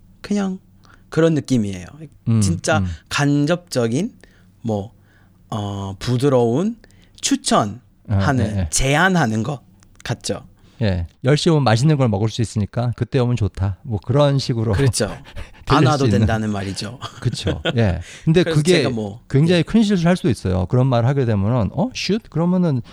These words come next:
Speaker 2: 와도 되고 안 와도 된다는 소리네. 오면 좋지만 열 시까지 안 와도 상관없다?" 근데 그러면 큰일 나잖아요.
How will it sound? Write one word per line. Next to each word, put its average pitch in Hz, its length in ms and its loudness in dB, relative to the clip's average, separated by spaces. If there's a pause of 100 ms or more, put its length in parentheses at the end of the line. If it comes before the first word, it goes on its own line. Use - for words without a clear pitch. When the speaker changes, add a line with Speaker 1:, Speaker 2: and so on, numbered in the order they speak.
(160)
Speaker 2:
와도 151 240 0
되고 165 260 0
안 117 160 2
와도 147 120 2
된다는 117 340 0
소리네. 139 380 -2
오면 113 240 2
좋지만 107 560 -4 (260)
열 113 80 0
시까지 113 360 -6
안 95 100 0
와도 101 80 2
상관없다?" 147 440 0 (200)
근데 139 140 0
그러면 143 460 0
큰일 196 220 0
나잖아요. 90 420 -2